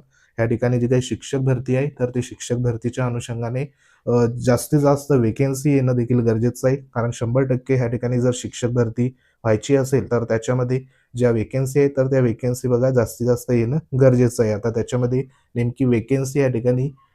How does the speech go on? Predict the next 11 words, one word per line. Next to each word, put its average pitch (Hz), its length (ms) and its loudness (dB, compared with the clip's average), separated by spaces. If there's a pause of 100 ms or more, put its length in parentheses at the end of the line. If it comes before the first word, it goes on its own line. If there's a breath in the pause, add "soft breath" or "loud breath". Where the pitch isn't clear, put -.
(120)
किती 147 260 4
येईल, 151 160 6
अशा 131 200 0
पद्धतीचा 127 520 0
देखील 123 260 0
प्रश्न 120 340 -2
होता. 131 240 -2
तर - 340 -8
जवळपास 127 520 2
पहिल्या 123 300 2
टप्प्यामध्ये 127 640 0